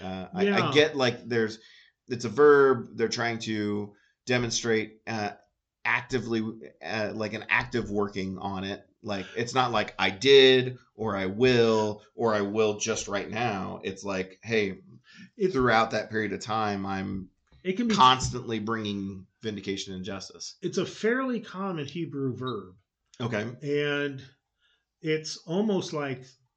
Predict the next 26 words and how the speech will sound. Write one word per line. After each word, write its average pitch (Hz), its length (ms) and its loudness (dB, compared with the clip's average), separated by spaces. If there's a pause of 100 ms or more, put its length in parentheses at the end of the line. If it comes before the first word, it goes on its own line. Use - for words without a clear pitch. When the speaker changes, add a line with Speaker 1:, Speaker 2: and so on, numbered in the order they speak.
(120)
Speaker 2:
it's 151 180 -12
almost 175 300 -4
like 131 260 -6
the 127 160 -4
to - 200 -10
be, 113 520 -12 (480)
Speaker 1:
Mm, 180 240 2
Speaker 2:
um, 120 460 -4
Speaker 1:
mm. 120 340 -6 (540)
Speaker 2:
but 135 360 -6 (400)
is 143 360 0
to 156 120 -8
do. 131 440 -2 (500)
So 135 260 -4
it 127 100 -4
can 131 100 -10
be 127 80 -8
translated 127 580 -6
work. 175 440 -2
It 113 100 -16
can 123 140 -14
be 110 80 -12
translated 127 600 -8
as 104 120 -14
do 127 300 -6
something, 151 580 -10